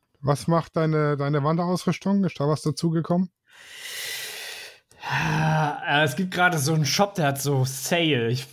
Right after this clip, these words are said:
Speaker 2: werd wahnsinnig. <laughs> Ähm, ja, ich hab mir ja einen neuen Rucksack für, für, also einen Fotorucksack gekauft, der mit in die, äh, Kabine kann beim Flugzeug.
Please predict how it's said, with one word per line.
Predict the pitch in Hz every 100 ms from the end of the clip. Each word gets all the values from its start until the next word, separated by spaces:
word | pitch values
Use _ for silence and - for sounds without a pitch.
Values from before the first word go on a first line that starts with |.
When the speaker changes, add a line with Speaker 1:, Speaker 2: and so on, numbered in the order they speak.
| -
Speaker 2:
werd | 139 135 139
wahnsinnig. | 143 147 131 120 117 - - - -
<laughs> | 226 220
Ähm, | 185 180 175 175 165 160 - - - - - _ -
ja, | 151 156
ich | 147
hab | 180
mir | 208 180
ja | 170 165
einen | 165
neuen | 160 160
Rucksack | 165 185 - 214 214
für, | - - 165 160 156 151 147 143 139 131
für, | 131 139 135 123 120 113 113 107 110 95 101 104 127 -
also | 131 123
einen | 123
Fotorucksack | 170 185 170 156 165 151
gekauft, | 143 160 151 147 147 - _ _ _ _ _ _ - - -
der | 127 127 123
mit | 123 127 135
in | - 139 123 123 120 120 113
die, | 113 110 110 110 117
äh, | 117
Kabine | 107 120 131 151 160
kann | 151 151 151
beim | 127 120
Flugzeug. | 127 143 - 185 202